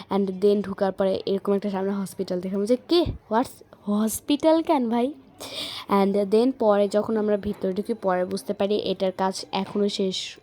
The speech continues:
হয় নাই, অনেক কাজ বাকি। ফার্স্ট দিকটা অনেক বে-, অনেক বেশি বাজে ছিল, একদমই ভালো লাগতেছিল না। But পরে ঢোকার পর পু-, পুরাটা যখন ঘুরে দেখছি তখন ভালোই লাগছে। And আমরা অনেক জায়গায় যাইতেই পারিনি। এখানে অনেক সুন্দর সুন্দর ব্রিজ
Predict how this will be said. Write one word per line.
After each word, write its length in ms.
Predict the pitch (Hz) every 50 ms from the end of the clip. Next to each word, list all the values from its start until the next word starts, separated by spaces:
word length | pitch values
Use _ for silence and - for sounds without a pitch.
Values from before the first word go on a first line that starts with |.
| _ -
হয় 240 | 196 202 214 202 202
নাই, 220 | 196 185 190 220 - - - - - - -
অনেক 480 | - 196 202 202 208 208 202 196 196 190 - _ _ - - - - - _ _ _ - - - - - -
কাজ 240 | - 208 196 190 196
বাকি। 520 | 190 185 185 185 180 - - 202 202 202 196 -
ফার্স্ট 320 | 202 185 190 190 - -
দিকটা 320 | - 214 220 208 - 208 190
অনেক 160 | 196 196 196
বে-, 120 | 202 196 - -
অনেক 240 | - 196 196 190 190
বেশি 240 | 190 196 - - 208
বাজে 560 | 180 - - 190 175 185 185 175 185 190 190
ছিল, 220 | 190 - 208 185
একদমই 520 | 185 180 180 - - - 196 180 202 196 196
ভালো 180 | 202 202 185
লাগতেছিল 380 | 180 175 175 - 185 - - 185
না। 180 | 185 185 185 190 - - - - - - -
But 100 | 196 190 - - -
পরে 240 | 202 196 190 196
ঢোকার 340 | 196 185 196 190 - 190 185
পর 160 | 180 196 190 185 -
পু-, 160 | - 202 190 - - - -
পুরাটা 320 | - 214 208 196 196 196
যখন 280 | 196 202 196 - 202 202
ঘুরে 200 | 185 202 190 180
দেখছি 220 | 190 190 - 202
তখন 260 | 196 185 190 202 202
ভালোই 220 | 190 196 185 180 185
লাগছে। 240 | 190 190 185 - 214
And 120 | 214 208
আমরা 260 | 190 190 202 208 - - - -
অনেক 320 | - 202 208 214 214 208
জায়গায় 280 | 196 220 208 208 208 202 - 208
যাইতেই 580 | 190 180 202 196 190 190 196 - - 208 208
পারিনি। 340 | 208 - 190 190 190 196 190
এখানে 200 | 190 - 202 202
অনেক 220 | 190 190 190 196
সুন্দর 180 | - 202 202 196
সুন্দর 220 | - - 196 214 202 - - - - - - -
ব্রিজ 320 | 190 180 196 214 214 214